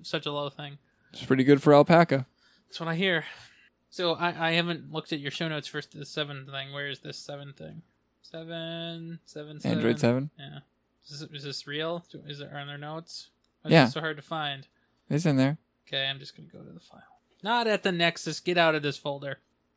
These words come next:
Speaker 1: Ugh. Second opinion, uh, one plus three. Why is this so hard? Oh, it's at the very bottom, because why would it make sense?
Speaker 2: What do you have it
Speaker 1: Don't know.
Speaker 2: sorting
Speaker 1: Don't
Speaker 2: by?
Speaker 1: care. I hate, hate it.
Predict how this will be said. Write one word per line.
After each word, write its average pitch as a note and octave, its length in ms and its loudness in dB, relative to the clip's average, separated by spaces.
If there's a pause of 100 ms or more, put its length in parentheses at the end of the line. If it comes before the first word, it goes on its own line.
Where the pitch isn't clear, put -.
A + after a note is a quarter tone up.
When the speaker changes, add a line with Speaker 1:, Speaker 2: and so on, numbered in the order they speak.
Speaker 1:
Ugh. - 220 -18 (1000)
Second - 320 -16
opinion, F3 1200 -8
uh, D#3 480 -8
one D3 240 -10
plus - 360 -8
three. G3+ 1040 -6
Why E3 440 2
is D#3 360 -4
this C#3+ 160 -12
so C#3 220 -8
hard? D#3+ 720 -4
Oh, F3 140 2
it's D#3+ 140 -2
at E3 100 2
the E3+ 80 0
very E3+ 240 0
bottom, E3 560 0
because C3+ 300 -10
why C#3 160 -2
would C#3+ 120 -6
it C#3 80 -10
make C#3+ 160 -10
sense? - 480 -14 (600)
Speaker 2:
What E3 220 4 (120)
do G#3 120 -6
you F#3+ 180 0
have F3 260 4
it E3+ 160 2 (200)
Speaker 1:
Don't G3 120 -4
know. G3+ 120 -2
Speaker 2:
sorting F#3 300 8
Speaker 1:
Don't A2+ 60 0
Speaker 2:
by? G#2+ 260 4
Speaker 1:
care. D#3+ 380 -6
I D3+ 40 -10
hate, C#3+ 460 -12 (300)
hate D3 140 -12
it. C3+ 100 -12